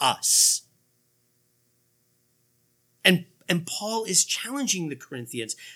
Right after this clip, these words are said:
To, you're coming at it. It's not, okay, it's not this issue. Okay, let me, let me give you a treatise on whether you should eat meat sacrificed to idols. No, let me get to the issue beneath it. Do you view yourself as a servant of your brother?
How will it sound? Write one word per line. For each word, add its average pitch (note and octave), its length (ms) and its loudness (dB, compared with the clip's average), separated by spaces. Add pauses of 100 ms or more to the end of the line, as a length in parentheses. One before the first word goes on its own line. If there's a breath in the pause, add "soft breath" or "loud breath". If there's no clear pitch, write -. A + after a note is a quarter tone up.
To, - 180 0
you're F#3+ 140 -2
coming G#3+ 540 -2
at A3 180 -2
it. G3+ 60 2
It's F#3+ 220 0
not, A#3 220 2 (240 loud breath)
okay, A3+ 200 4
it's - 140 6
not G3+ 280 0
this G3 260 10
issue. G3 280 10
Okay, E3 300 4 (120 loud breath)
let F3 120 8
me, G#3+ 160 6
let F3 140 6
me G3 80 6
give F#3 220 2
you F3+ 160 12
a D#3 40 6
treatise F3 520 6
on D#3+ 180 0
whether E3 200 4
you D#3+ 140 2
should D3 200 2
eat D#3 120 -4
meat D3+ 180 -2
sacrificed C#3+ 520 0
to - 100 -6
idols. D#3 280 2 (240 loud breath)
No, G3+ 100 4
let F#3 200 4
me B3+ 100 6
get A3+ 220 2
to A#3 80 0
the A3+ 200 -2
issue A3 240 8
beneath G3 420 0
it. - 220 -6 (2250)
Do G3+ 140 4
you G#3+ 180 6
view E3 240 6
yourself A#3 400 8
as F#3 120 2
a G3 60 8
servant G3+ 600 10
of F3+ 120 0
your E3 120 0
brother? C3+ 400 -6